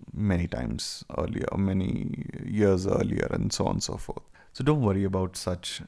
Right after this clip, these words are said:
um, people. We have, it's a free country, it's a free world for most part.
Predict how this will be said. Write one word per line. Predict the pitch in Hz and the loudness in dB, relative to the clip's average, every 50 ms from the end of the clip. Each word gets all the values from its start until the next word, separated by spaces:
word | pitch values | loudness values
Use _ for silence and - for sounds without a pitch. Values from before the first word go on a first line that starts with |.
| - - | -10 -8
um, | - - - - - - - - - - - - - - - - - | -6 -4 -4 -2 -4 -4 -6 -6 -10 -12 -14 -12 -12 -12 -12 -8 -2
people. | - 104 98 - - 143 147 147 135 - 95 - - - - | 0 0 0 2 0 0 0 0 -4 -6 -8 -10 -12 -10 -4
We | 107 104 101 | 0 0 2
have, | 98 95 95 92 95 - - - - - | 2 2 0 0 -4 -6 -12 -18 -18 -18
it's | - - - | -12 -8 -6
a | 101 | -6
free | - - - 104 98 98 98 107 107 - _ - - - | -6 -2 0 0 0 0 -2 -4 -8 -14 _ -18 -10 -6
country, | - 110 127 131 - - 143 | -4 -2 -4 -4 -6 -8 -8
it's | 139 135 - | -8 -8 -8
a | - 92 | -10 -10
free | - - - 101 107 | -8 -8 -6 -4 -4
world | 107 120 135 139 151 156 156 147 147 143 139 - - _ - | -2 2 4 4 4 4 4 2 0 -2 -6 -8 -16 _ -18
for | - - - 98 | -12 -8 -2 0
most | 95 95 98 - - - | 2 2 2 0 0 2
part. | - 73 78 - - | 2 2 2 2 -2